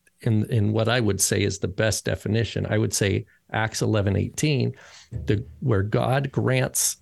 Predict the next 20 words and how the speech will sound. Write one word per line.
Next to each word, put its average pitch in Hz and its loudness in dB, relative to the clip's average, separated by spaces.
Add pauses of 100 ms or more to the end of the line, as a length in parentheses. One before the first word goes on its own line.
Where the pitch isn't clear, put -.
someone 117 2
repentance 110 0 (140)
that - -4
leads 104 0
to - -2
life. 101 0 (640)
And 117 2 (1700)
the 185 -2
word 131 2
also 151 0
there 98 0 (360)
is 110 2
important, 104 0
because 117 2 (840)
what 123 0
they're 123 2
rec-, 110 0
recognizing, 117 0
what 120 -2
the 107 0